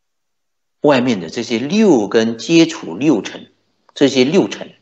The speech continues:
这些境界当中，它真的能够污染我们的心吗？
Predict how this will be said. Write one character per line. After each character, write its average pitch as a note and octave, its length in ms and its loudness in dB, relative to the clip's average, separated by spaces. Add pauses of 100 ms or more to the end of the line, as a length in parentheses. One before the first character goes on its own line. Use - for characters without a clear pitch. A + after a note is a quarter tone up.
(1120)
这 D3+ 140 2
些 C#4+ 140 2
境 A#3 500 2
界 A#2+ 200 2
当 G#2+ 260 -2
中， G2 360 -8 (1120)
它 F#3 120 -2
真 A3 280 2
的 D#3 100 4
能 C3+ 260 2
够 E3+ 120 4
污 G3 240 2
染 A2 200 2
我 E2+ 60 -4
们 F#2 160 -8
的 G#2+ 80 -6
心 G#2+ 300 -8
吗？ G#2+ 140 -16